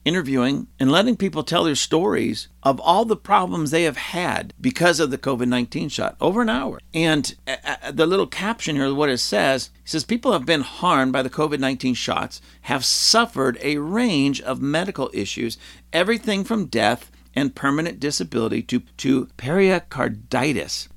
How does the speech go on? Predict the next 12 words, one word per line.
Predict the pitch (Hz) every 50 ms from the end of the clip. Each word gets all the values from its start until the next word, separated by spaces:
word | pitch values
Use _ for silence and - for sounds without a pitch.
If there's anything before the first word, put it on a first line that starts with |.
| -
nerve | - 143 160 190 214 220 170 127
damage, | 147 139 113 104 98 90 78 - - - -
and | 120 123 -
overwhelming | - 147 170 170 190 185 156 143 135 135 131 135 135 127 120 120 - -
fatigue. | - - - - 127 - - - 131 104 78 71 - -
While | - 110 135 147 156
their | 151 165 156
symptoms | 147 - - 233 254 247 - 208 156 127 107
vary, | 95 95 101 101 131 170 202 185 131 104 101 98 - - - - -
they | 120 123
share | 135 - - 147 143 127 127
several | 120 - - - 165 170 165 123 101 110 104 110 107 -